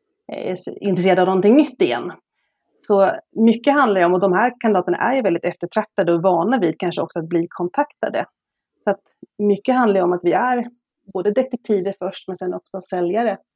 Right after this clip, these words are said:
att försöka locka de här kandidaterna till just vår kund och vår kunds uppdrag. Att, eh, det kanske inte är just högre lön som man kan locka med, utan det, det är spännande projekt, och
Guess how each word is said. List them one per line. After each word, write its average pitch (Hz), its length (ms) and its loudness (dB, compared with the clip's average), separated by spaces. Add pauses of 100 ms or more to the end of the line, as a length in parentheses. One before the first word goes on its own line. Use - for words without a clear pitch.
(380)
att 202 200 -10
försöka 202 560 -4 (800)
locka 220 380 2
de 190 120 0
här 185 200 -2
kandidaterna 185 600 0
till 196 240 -2
just 196 240 -2 (760)
vår 196 360 6
kund 190 340 2
och 180 60 0
vår 233 180 6
kunds - 340 -6
uppdrag. - 640 0 (320)
Att, - 340 -8
eh, 135 160 -2
det 185 100 -4
kanske 190 200 -2
inte 180 140 2
är 202 180 2
just 180 260 0 (640)
högre 180 260 4
lön 170 300 2
som 170 140 -6
man 170 120 -4
kan 170 140 -2
locka 165 280 -2
med, - 160 -2
utan 180 200 -2
det, 175 180 0
det 185 100 0
är 196 80 2
spännande 180 460 -2
projekt, - 520 -10
och 175 200 -4